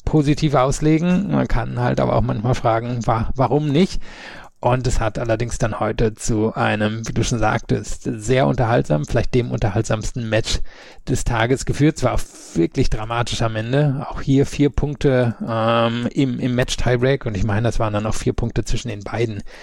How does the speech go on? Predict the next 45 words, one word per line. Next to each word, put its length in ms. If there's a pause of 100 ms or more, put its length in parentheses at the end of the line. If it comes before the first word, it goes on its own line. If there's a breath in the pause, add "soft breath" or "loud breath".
(300 loud breath)
die 100
hier 380 (120)
den 280
Unterschied 680
gemacht 400
haben. 400
Und 380 (360 loud breath)
jetzt 160
bin 120
ich 80
gespannt. 420
Garcia 560
hat 160
in 80
diesem 220
Jahr 160
schon 120
ein-, 200
zweimal 440
so 80
Matches 300
hingelegt, 480
wo 180
sie 220
ganz 380
enge 200
Sachen 220
für 100
sich 140
entschieden 400
hat. 120
Man 140
dachte, 240
ah, 140
jetzt 680
läuft's 340
aber. 380
Und 180
dann 220
ist 160
sie 100
wieder 160
eingebrochen 640
und 120
jetzt 200